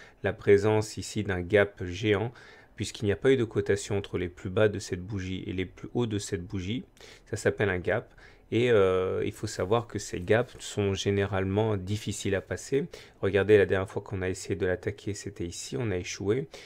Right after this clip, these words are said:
Donc il faut s'attendre à des vents contraires quand même sur la zone comprise entre quatre virgule six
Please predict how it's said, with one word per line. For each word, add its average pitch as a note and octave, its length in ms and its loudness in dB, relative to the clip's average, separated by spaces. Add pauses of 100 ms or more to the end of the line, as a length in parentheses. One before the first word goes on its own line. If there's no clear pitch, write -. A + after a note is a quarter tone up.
(200)
Donc - 200 -6
il - 20 -18
faut - 160 -8
s'attendre G#2 400 2
à F#2+ 80 2
des F#2 100 -2
vents G2+ 220 0
contraires G2+ 500 -4
quand - 140 -6
même F#2+ 160 -2
sur - 180 -6
la F#2 120 0
zone G2 240 2
comprise G2 420 -8
entre F#2+ 260 -12
quatre F#2+ 200 -4
virgule F#2 340 -4
six - 380 -8